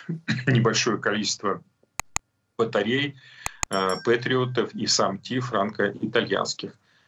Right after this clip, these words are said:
Э, это очень важно, и такого рода усилия мы наращиваем, то есть у нас пацан-, потенциал,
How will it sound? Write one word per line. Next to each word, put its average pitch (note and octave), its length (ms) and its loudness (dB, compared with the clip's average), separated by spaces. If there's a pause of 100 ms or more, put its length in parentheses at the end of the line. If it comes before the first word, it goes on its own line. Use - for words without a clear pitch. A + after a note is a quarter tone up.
(280)
Э, G2+ 240 -6
это A2 220 2
очень G2+ 300 4
важно, B2+ 380 2
и A2 340 0
такого G2+ 400 0
рода G2+ 220 0
усилия A#2 480 0
мы A2 280 -4 (240)
наращиваем, G2+ 840 2
то - 160 -4
есть F#2+ 160 -4
у - 20 -2
нас G2 160 0
пацан-, G2 400 -4 (160)
потенциал, A#2+ 640 2